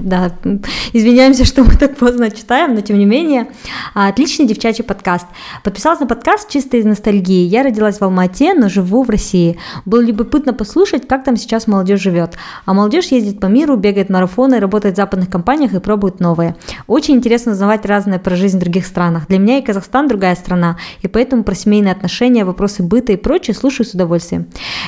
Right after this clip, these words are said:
Девочки, не надо стремиться освещать политику и острые социальные вопросы. Чувствуется, что это не ваше, сразу ощущается скомканность и зажатость. Но когда вы говорите о себе,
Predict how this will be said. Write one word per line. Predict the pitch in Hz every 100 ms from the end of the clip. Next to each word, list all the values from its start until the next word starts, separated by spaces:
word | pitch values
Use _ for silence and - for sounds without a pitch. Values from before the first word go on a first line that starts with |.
| -
Девочки, | 233 220 - 196
не |
надо | 220 339
стремиться | 302 240 240 254
освещать | 220 208 208 208
политику | 208 208 269 269 208
и | 196
острые | - 240 214
социальные | 196 - 208 208 196
вопросы. | 185 196 185 - - - - -
Чувствуется, | 311 330 285 220
что | - 220
это | 214
не | 196
ваше, | 180 214 285 262
сразу | 226 233 233
ощущается | - 202 202 180
скомканность | - 247 294 262 220 220
и |
зажатость. | 196 170 175 170 170 - - -
Но | 202
когда | 208 226
вы | 202
говорите | 185 202 196
о | -
себе, | - 190 294